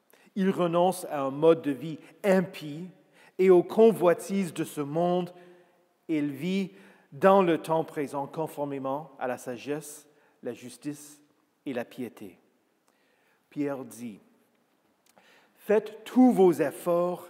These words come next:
afin d'ajouter à votre foi la qualité morale. À la qualité morale, la connaissance.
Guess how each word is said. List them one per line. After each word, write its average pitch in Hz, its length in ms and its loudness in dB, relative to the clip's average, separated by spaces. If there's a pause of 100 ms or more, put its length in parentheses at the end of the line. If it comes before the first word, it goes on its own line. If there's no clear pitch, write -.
(320)
afin 185 420 2
d'ajouter 165 840 0 (220)
à 139 80 -4
votre 151 340 -6
foi 151 560 -4 (240)
la 156 160 2
qualité 165 460 0
morale. 135 560 -2 (800)
À 170 100 4
la 160 100 4
qualité 165 380 2
morale, 147 580 0 (480)
la 139 120 -8
connaissance. 127 920 -14